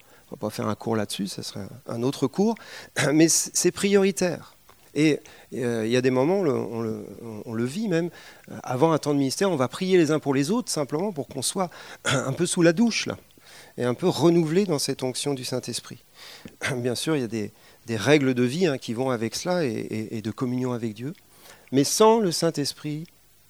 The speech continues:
on ne vivra pas le surnaturel. C'est tellement évident de dire ça.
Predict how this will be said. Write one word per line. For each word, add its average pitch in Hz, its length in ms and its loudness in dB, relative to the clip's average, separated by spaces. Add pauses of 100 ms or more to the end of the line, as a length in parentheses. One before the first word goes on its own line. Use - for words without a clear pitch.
(420)
on 147 80 0
ne 143 100 2
vivra 120 360 -8
pas 123 100 -6
le 113 80 -4
surnaturel. 104 580 -10 (1300)
C'est - 160 -10
tellement 110 400 -6 (200)
évident 113 380 -4
de 104 60 -6
dire 101 160 -8
ça. - 180 -12